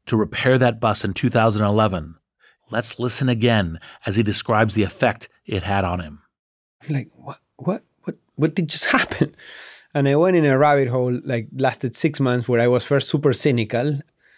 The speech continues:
Speaker 2: And then at one point, I hired a group of hackers with whom I had worked a long time ago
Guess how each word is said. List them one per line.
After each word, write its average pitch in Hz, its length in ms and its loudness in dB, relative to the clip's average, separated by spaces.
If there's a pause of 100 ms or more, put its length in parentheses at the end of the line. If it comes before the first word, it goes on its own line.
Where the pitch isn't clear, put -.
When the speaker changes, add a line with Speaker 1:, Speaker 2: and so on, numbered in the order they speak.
(420)
Speaker 2:
And 147 140 4
then 196 100 4
at 170 120 0
one 147 180 4
point, 180 300 2
I 135 80 2
hired 139 400 2
a - 20 -6
group 135 240 0
of 127 120 -4
hackers 143 380 0
with 117 140 -2
whom 123 180 0
I 120 80 -2
had 120 260 -4
worked 131 380 -2
a 123 60 -6
long 135 300 2
time 123 200 0
ago 123 320 0